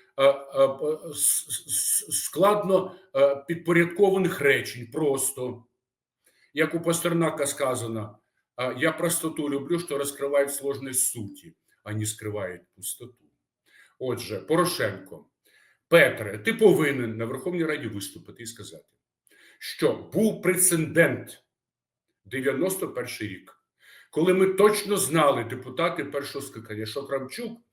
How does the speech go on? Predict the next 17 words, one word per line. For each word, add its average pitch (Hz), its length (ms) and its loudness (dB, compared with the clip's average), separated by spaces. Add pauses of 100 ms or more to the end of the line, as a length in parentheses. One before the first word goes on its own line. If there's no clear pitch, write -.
(300)
їде 185 340 4
в 160 120 2
Новоагарьова 170 1300 6 (400)
підписувати 196 840 0
С - 280 2
Н 170 260 2
Д, 120 420 0 (460)
тобто 190 340 0
втягувати 151 680 0
Україну 170 680 -2 (160)
в 127 220 -2
новий 185 680 2
політико-економічний, 160 2250 -2 (520)
да, 156 500 -4
зашморг 139 880 -2 (540)
чи - 120 -10
імперію, 160 960 2